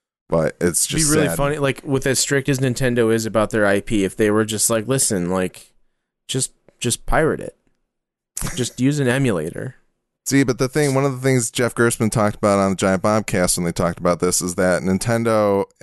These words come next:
Speaker 1: through the E S A, has been lobbying against the idea of, like, museums and libraries being able to allow people to play these video games in that type of setting.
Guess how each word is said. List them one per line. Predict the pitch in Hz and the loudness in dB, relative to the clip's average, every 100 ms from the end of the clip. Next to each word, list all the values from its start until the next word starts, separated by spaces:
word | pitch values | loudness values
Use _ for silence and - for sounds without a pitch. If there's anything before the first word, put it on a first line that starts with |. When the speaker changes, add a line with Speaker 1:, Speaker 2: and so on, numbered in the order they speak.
| - | -20
Speaker 1:
through | - - 127 123 | -12 0 0 0
the | 107 | -2
E | 107 | 2
S | 98 87 107 | 2 2 2
A, | 98 95 90 | 2 2 0
has | 87 95 90 | 0 0 -2
been | - 92 | -2 -2
lobbying | 90 98 101 98 90 | 2 0 2 0 0
against | 85 92 - | 0 0 0
the | 95 | 0
idea | 92 90 92 92 90 | 0 0 0 0 2
of, | 85 87 85 | 2 2 2
like, | 87 85 - _ _ _ _ - | 0 0 -2 _ _ _ _ -4
museums | 98 101 104 104 104 98 | 0 2 2 2 2 0
and | 95 | 0
libraries | 92 95 90 92 90 87 85 | 2 2 2 2 2 2 -2
being | - 90 90 | 0 2 2
able | 90 87 | 2 -2
to | - 95 | -2 -2
allow | 85 85 85 | 0 2 0
people | - 85 85 | 0 -4 -4
to | 80 | -8
play | - 92 87 | -4 0 0
these | 85 80 | -2 -6
video | 85 82 80 | -4 -2 -2
games | 78 78 78 80 | -4 -6 -4 -6
in | 80 | -6
that | 69 - | -8 -8
type | 80 - | -12 -12
of | - | -14
setting. | - 60 50 50 | -8 -6 -8 -12